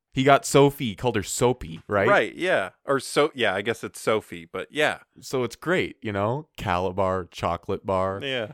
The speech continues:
Speaker 1: There's a couple writing things in this movie that I feel like the adults writing this movie were like, "You know, we'll keep this."
Speaker 2: Right.
Speaker 1: Especially, like, the relationship between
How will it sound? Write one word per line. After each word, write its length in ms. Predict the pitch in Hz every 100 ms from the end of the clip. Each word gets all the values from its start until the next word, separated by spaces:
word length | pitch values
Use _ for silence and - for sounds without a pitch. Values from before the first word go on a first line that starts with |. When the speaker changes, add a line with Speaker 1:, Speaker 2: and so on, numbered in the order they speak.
| -
Speaker 1:
There's 180 | 165 202
a 40 |
couple 340 | - 196 254 208
writing 340 | 135 147 147
things 280 | - 113 98
in 80 | 95
this 160 | 92
movie 300 | 104 98 92
that 160 | 92 92
I 80 | 90
feel 260 | - 101 98
like 380 | 95 90 - _ _ _ _ _ _ _
the 280 | 107 101 113
adults 480 | 87 107 123 139 -
writing 340 | 107 117 113
this 220 | 104 -
movie 600 | 98 95 90 90 87 85 -
were 180 | 92 90
like, 320 | 90 85 -
"You 80 | 120
know, 220 | 120 117
we'll 160 | 98 95
keep 320 | - 90 -
this." 380 | - - - -
Speaker 2:
Right. 200 | - 160
Speaker 1:
Especially, 640 | 90 - 147 - 143 123
like, 380 | 107 101 92 -
the 100 | 104
relationship 720 | 104 113 113 - 92 - 78
between 640 | - 87 95 87 90 87